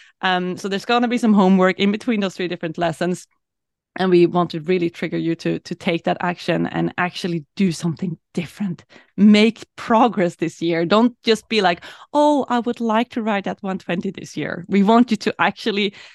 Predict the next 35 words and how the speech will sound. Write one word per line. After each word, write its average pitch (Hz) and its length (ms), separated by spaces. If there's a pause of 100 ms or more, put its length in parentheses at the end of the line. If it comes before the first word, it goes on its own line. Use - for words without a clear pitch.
(120)
say 254 260
that 233 140
you're 226 80
gonna 202 280
ride 190 400
it 196 160
and 202 200
actually 247 560 (200)
commit 233 460
yourself 185 500
to - 160
it. - 220
Don't 262 300
just - 240
be 240 280
interested 247 540
in 156 220
it. - 80
Don't 214 200
say, 208 220 (320)
"I 240 80
would 233 220
like 190 380
to." 156 260
We 170 80
want 214 200
you 214 60
to - 180
actually 196 280
go 170 140
out 208 160
there 185 100
and 180 80
say, 165 180 (380)
"I 202 240